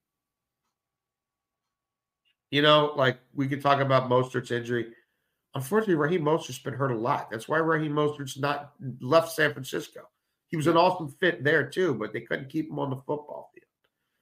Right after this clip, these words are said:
you know? So, like, are, are, you know, is that run game? And then, you know, Achane's great story. How many times was that guy soft tissue, this or that or the other? So,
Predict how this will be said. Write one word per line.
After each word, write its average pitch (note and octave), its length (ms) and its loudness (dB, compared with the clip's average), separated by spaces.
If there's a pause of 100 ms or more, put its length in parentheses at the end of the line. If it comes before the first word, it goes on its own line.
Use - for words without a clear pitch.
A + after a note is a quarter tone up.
(240)
you B2 80 -2
know? D3+ 280 2 (360)
So, D#3+ 240 6
like, D3+ 220 10
are, D3+ 260 6
are, D3+ 140 -2 (280)
you F3+ 120 4
know, E3+ 340 4
is C3+ 240 -2
that E3 300 6
run D#3 260 2
game? C3+ 300 2
And D#3 120 4
then, D#3+ 300 4
you G3+ 80 0
know, E3+ 400 2
Achane's F3+ 460 2
great D#3+ 280 4
story. F#3+ 420 2 (280)
How F#3+ 80 -2
many G3+ 140 2
times F#3+ 260 2
was C#3 120 -6
that F3 260 4
guy - 160 -8 (580)
soft - 380 -2
tissue, C3 440 -2
this B2 280 0
or A#2+ 80 -2
that A#2+ 320 0
or A2 80 -2
the G#2+ 180 -2
other? G2 340 -4
So, C#3 480 0